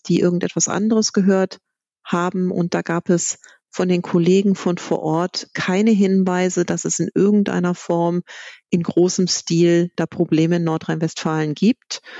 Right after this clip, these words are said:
Und das ist eben auch der Unterschied zwischen Nordrhein-Westfalen und Bayern. In N R W ist es tatsächlich digital organisiert, dass die Leute ihre Ergebnisse abfragen.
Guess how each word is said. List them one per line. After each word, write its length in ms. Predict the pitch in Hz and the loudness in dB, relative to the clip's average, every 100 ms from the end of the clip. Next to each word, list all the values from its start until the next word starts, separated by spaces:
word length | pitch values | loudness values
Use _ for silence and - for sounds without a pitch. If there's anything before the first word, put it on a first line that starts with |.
| - - | -14 -8
Und 180 | - 185 | -4 -2
das 140 | 190 | -2
ist 120 | 202 185 | -2 0
eben 180 | 190 | 0
auch 100 | 170 | 0
der 160 | 170 - | -2 0
Unterschied 560 | 185 262 262 - 226 - | 2 2 2 2 0 2
zwischen 280 | 214 208 | 0 2
Nordrhein-Westfalen 840 | 196 190 190 180 180 - 175 175 175 | 2 0 -2 -2 -4 -2 -2 -2 -2
und 140 | 175 | -4
Bayern. 440 | - 170 165 165 175 - - _ _ | -2 -2 0 -2 -6 -12 -20 _ _
In 140 | 185 180 | -2 0
N 140 | 180 | 0
R 160 | 180 175 | 0 2
W 120 | 196 | 2
ist 100 | 190 | 2
es 100 | 185 | 0
tatsächlich 520 | - - 185 185 - | -4 -6 -4 -4 -4
digital 600 | 170 165 - - 175 208 | -4 -4 -2 -2 0 -2
organisiert, 640 | 185 180 175 165 196 247 202 | -2 -4 -2 -2 0 0 -2
dass 80 | |
die 100 | - | 0
Leute 240 | 175 170 - | 0 0 0
ihre 160 | 185 | -2
Ergebnisse 520 | 175 170 180 180 - - | -2 -2 -2 -2 -4 -6
abfragen. 720 | - - - 208 208 214 | -10 -6 -2 -2 0 -2